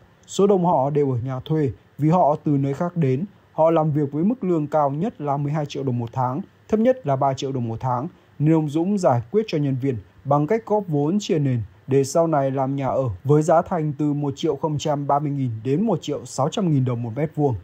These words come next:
tùy theo vị trí. Và khi ông Lê Thanh Cung về làm phó chủ tịch, các công việc liên quan đến khu du lịch Đại Nam Văn Hiến cho đến các dự án khác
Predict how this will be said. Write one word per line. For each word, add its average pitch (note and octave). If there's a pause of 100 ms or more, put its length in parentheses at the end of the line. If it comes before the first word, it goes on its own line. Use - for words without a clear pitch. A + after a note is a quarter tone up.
(160)
tùy D3
theo D3
vị B2+
trí. C3 (460)
Và D3+
khi F3
ông E3
Lê D#3
Thanh D3+
Cung C#3+
về C3+
làm C3
phó D#3+
chủ D#3
tịch, C3 (320)
các A3+
công G3+
việc D3
liên D3+
quan C#3+
đến C#3
khu F3+
du C#3+
lịch C3
Đại C3
Nam C#3
Văn C3
Hiến C3
cho E3+
đến C3
các G3
dự C#3
án C3
khác F3+